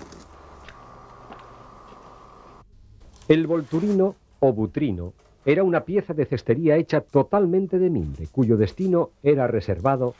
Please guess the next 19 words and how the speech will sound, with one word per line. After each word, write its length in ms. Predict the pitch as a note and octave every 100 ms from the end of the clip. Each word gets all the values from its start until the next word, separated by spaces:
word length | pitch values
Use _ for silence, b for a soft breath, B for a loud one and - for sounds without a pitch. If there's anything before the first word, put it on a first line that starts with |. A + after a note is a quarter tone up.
| -
a 100 | G2+
la 120 | E2 D2+
pesca 500 | - B2+ - - A2+
en 120 | G2+
los 200 | F#2+ -
ríos. 540 | D#2 D2+ C2+ - - _ _ - - - - - _ _ _ -
El 160 | C3+ -
cono 220 | G#3+ G3+
interior 500 | E3 - C#3 E3+ -
se 140 | C3
elabora 420 | G2+ F#2 D#3+ D3+
tejiendo 560 | C3+ G#2+ - E3+ E3 C#3+
el 140 | A#2
mimbre 400 | G#2 C3 B2+ C3
sobre 280 | A#2+ G2+ G#2
un 160 | C#3+ B2
molde 480 | A2 B2 G2+ F#2 G2
para 220 | F#2+ F2+
garrafas, 680 | F2 A2+ F#2+ - C#2 -